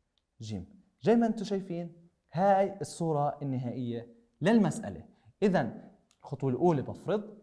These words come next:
الخطوة الثانية بجعل دال السين موضع القانون،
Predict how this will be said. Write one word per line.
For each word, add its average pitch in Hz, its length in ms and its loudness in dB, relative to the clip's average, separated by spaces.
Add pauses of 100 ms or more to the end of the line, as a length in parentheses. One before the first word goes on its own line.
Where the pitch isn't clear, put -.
(120)
الخطوة 120 300 -12
الثانية 135 580 0
بجعل 123 440 0
دال 110 200 -4
السين 143 680 -6 (240)
موضع 139 280 2
القانون، 127 720 -2